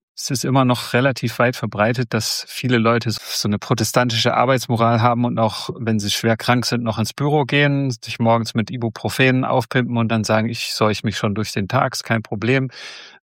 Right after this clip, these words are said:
Aber in einem, grad in einem Großraumbüro hast du nicht die Möglichkeit, dem auszuweichen, da bist du dem ausgesetzt. Und es gibt Leute, die haben, sind auf Immuntherapie oder sind aus anderen Gründen einfach anfälliger und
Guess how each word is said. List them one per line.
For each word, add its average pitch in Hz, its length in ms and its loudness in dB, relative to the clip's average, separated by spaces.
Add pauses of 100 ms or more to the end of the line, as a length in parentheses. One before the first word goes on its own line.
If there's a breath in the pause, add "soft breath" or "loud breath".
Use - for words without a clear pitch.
Aber 117 160 4
in 120 80 4
einem, 110 180 2
grad 123 240 2
in 123 140 0
einem 104 100 0
Großraumbüro 160 1080 0
hast 107 260 -2
du 113 40 -2
nicht 113 300 2
die 131 60 2
Möglichkeit, 117 920 0
dem 104 160 0
auszuweichen, 113 720 0
da 107 60 -2
bist 107 200 -6
du 113 40 -8
dem 98 140 -4
ausgesetzt. - 720 -2
Und 104 260 -2
es - 140 -8
gibt - 240 -6
Leute, 110 300 2
die 101 120 -2
haben, 104 480 -2
sind - 360 -10
auf 135 180 -6
Immuntherapie 117 880 2
oder 120 380 2 (100)
sind - 640 -4 (320)
aus 123 200 2
anderen 139 280 2
Gründen 127 320 2
einfach 117 300 0
anfälliger 107 920 0
und 127 560 0